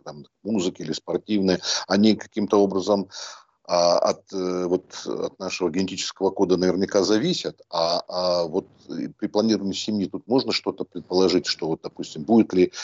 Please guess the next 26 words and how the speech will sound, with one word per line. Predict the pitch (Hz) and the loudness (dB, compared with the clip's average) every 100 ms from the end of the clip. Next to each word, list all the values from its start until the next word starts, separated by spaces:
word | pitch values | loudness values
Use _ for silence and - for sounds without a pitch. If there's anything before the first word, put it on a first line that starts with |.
| - | -12
характерный, | - 95 214 - 120 107 | 2 4 4 4 2 2
помните, | - 131 - | 0 -2 -2
как | 101 90 | -4 -4
у | |
Габсбургов | 98 90 110 101 82 87 87 80 | -8 2 2 2 -2 -4 -4 -2
губа | 104 104 101 - - - - | -2 2 2 0 -6 -10 -8
<laughs> | - - - 107 95 90 - 110 | -8 -8 -8 -10 -12 -12 -8 -4
у | |
целой | 117 131 120 117 | 0 2 2 0
семьи, | - 127 | -2 -6
потому | - - 107 | -4 -6 -6
что | 104 110 | -6 -4
у | |
них | 110 | -2
было | 104 110 | 2 4
близкое | 101 107 107 - 98 | 2 -2 -8 -6 -8
скрещивание | - 113 107 - 90 90 90 | -4 -4 -4 -4 -4 -2 -4
получилось. | - 95 110 - 90 - | -4 -4 -4 -4 -6 -6
Вот, | 113 - _ | -10 -12 _
э, | 113 107 | -2 0
хорошее, | - 143 139 - 98 95 - | 4 4 4 2 -2 -2 -8
э, | 95 | -12
что-то | - 104 92 | -12 -12 -8
можно | 98 160 139 | -4 -4 -4
получить? | - 90 87 - 85 - - | -6 -6 -6 -10 -18 -20 -20
Вот. | - | -20